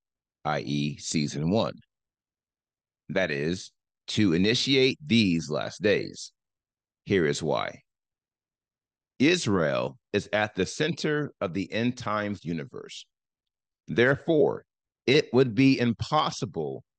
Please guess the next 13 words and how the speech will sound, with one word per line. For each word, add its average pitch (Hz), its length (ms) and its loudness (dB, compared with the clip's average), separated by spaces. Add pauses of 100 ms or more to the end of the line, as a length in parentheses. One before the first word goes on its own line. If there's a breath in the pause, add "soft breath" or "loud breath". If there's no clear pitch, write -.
(200)
for 104 200 -2
these 131 440 0
last 120 380 -2
days 69 460 -8 (180)
to 185 220 0
begin 85 580 0 (320)
if 92 220 -2
Israel, 87 840 0 (180)
A, 73 440 -2 (460)
has 101 200 -6
not 113 380 -2
been 123 200 2
restored, 104 680 -4